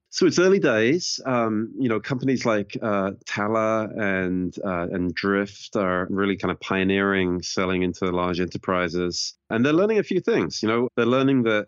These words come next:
the importance of finding the right buyer, which really depends on the vertical, right? It often involves I T,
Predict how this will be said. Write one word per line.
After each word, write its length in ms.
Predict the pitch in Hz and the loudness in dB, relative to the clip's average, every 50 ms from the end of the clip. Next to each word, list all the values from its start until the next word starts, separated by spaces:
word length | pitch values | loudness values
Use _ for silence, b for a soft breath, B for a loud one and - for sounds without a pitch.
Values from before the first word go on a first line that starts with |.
| _ _ | _ _
the 120 | - 110 110 | -2 0 0
importance 340 | 101 - - 127 123 110 107 | 0 2 2 2 2 2 0
of 80 | 98 | -6
finding 320 | - - 110 110 113 113 110 | -4 -2 0 2 2 2 2
the 80 | 107 | 2
right 240 | 101 104 107 101 - | 2 2 0 0 0
buyer, 360 | - 98 104 107 92 85 78 | 0 0 2 2 2 0 -2
which 300 | 87 82 104 101 - - | -2 -2 -4 -4 -2 0
really 140 | 135 139 127 | 0 0 0
depends 360 | 95 101 - - 117 117 104 | 0 -2 -2 -2 0 0 0
on 100 | 110 98 | 0 0
the 60 | 92 | -2
vertical, 480 | 82 92 98 104 101 92 - 85 78 76 | 0 0 0 0 -2 -2 -4 -4 -4 -4
right? 180 | - - 92 92 | -2 -2 -2 0
It 60 | 101 | 0
often 240 | 95 104 - - 113 | -2 -2 -2 -2 -2
involves 420 | 101 90 85 95 98 101 98 98 | -2 -2 -2 -2 -2 -2 -2 -2
I 140 | - 101 101 | -2 -2 -2
T, 500 | 101 101 - - - 110 120 143 151 139 | -2 -4 -8 -6 -4 -2 -2 -2 -2 -4